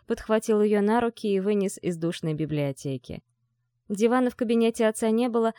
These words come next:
и он положил Глафиру прямо на письменный стол. Хлестал по щекам, звал, никакой реакции.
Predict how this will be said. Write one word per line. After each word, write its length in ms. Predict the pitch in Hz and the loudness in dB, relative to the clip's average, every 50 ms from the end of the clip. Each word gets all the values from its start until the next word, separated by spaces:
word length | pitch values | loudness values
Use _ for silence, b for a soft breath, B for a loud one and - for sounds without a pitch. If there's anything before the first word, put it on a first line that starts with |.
| B B B | B B B
и 40 | 240 | -2
он 140 | 226 233 | 0 0
положил 440 | 220 - 208 208 208 214 214 214 214 | 0 0 2 2 2 2 2 2 2
Глафиру 460 | 190 190 196 196 202 - 220 196 185 185 | 2 2 2 0 0 0 0 -2 -2 0
прямо 280 | - 185 180 180 180 | 0 0 2 2 2
на 140 | 175 170 170 | 0 0 -2
письменный 480 | - 165 160 - - 165 151 151 143 151 | -4 -4 -8 -6 -4 -4 -4 -4 -4 -6
стол. 340 | - - 143 127 - - - _ _ _ _ _ _ _ _ _ _ _ | -8 -8 -8 -8 -8 -10 -12 _ _ _ _ _ _ _ _ _ _ _
Хлестал 480 | - - 226 220 220 - 233 226 226 | -4 -2 0 0 0 2 2 2 2
по 140 | - - 208 | 2 -2 -4
щекам, 600 | - - 208 - - 202 208 220 240 240 233 226 | -4 -4 -6 -4 -2 0 0 0 0 0 0 -2
звал, 640 | 202 165 160 147 156 170 190 208 214 214 220 233 _ _ _ _ - | -2 -2 -2 0 0 0 0 0 -2 -2 -4 -8 _ _ _ _ -8
никакой 420 | 185 180 - - 165 - - 156 | -6 -6 -4 -4 -4 -2 -2 -2
реакции. 640 | 151 151 143 135 135 - - - - - - - | 0 0 -2 -2 -4 -6 -10 -16 -16 -14 -14 -16